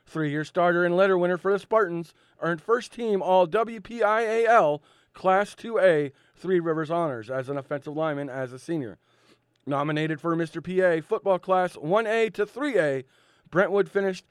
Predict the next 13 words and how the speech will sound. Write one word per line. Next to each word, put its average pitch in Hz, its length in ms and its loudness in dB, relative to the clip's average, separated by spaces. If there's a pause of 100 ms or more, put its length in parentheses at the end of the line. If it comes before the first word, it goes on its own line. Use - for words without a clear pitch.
(240)
with 190 140 0
a 190 60 2
five 185 320 2
and 180 100 -6
five 185 280 0
record 180 320 -2
in 175 100 -2
the 175 100 -4
twenty 180 320 -6
seventeen 175 480 -6
season 156 320 -10
after 160 280 -6
going 165 280 -2